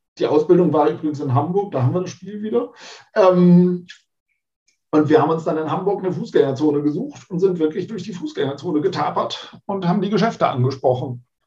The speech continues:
Ähm, das haben wir gemacht und das war auch, also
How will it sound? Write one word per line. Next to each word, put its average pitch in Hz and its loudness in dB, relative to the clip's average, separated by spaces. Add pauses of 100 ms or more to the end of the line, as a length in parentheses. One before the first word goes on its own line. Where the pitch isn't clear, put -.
(760)
Ähm, 135 0
das 170 -2
haben 247 4
wir 240 4
gemacht 202 2
und 180 -6
das - 2
war 539 4
auch, - -2 (420)
also 139 -4